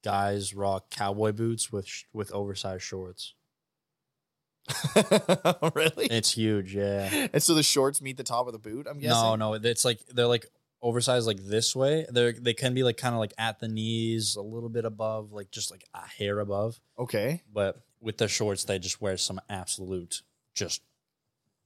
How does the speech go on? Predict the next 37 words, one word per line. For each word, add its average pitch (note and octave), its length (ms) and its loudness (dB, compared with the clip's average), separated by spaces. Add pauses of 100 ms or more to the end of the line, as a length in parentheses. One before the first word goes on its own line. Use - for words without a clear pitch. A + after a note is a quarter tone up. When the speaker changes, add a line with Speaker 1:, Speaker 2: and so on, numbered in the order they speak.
(400)
Speaker 1:
ready A2 200 0
to F#2+ 60 -8
go F2+ 140 -4
kick - 240 -6
some - 160 -2
shit G2 220 -2
around, F2 420 -6 (240)
like, - 320 -16 (200)
shit - 180 -2
Speaker 2:
Cowboy C#3 340 4
Speaker 1:
kickers. G2 160 0
Speaker 2:
boots. F#2 160 -4
Speaker 1:
Yeah, F#2+ 260 4
yeah. F2+ 160 -4 (1160)
I, A2 100 0
Speaker 2:
I D3 100 0
feel - 180 -10
Speaker 1:
and B2+ 100 6
I B2+ 60 8
Speaker 2:
like C3 80 4
Speaker 1:
tried B2+ 180 6
it A2+ 80 -2
today. G#2+ 260 2 (1200)
I A2+ 60 0
Speaker 2:
Uh, A2 40 4
Speaker 1:
tried A#2+ 160 4
Speaker 2:
what'd A#2+ 120 4
you A#2 80 6
Speaker 1:
the, A2+ 80 6
Speaker 2:
think? A2+ 400 -2
Speaker 1:
I, G#2+ 320 4
I G#2 60 4
tried A#2 160 2
it A2 60 4
on. A2 120 4
I'm G#2+ 100 2
like, G2 140 -2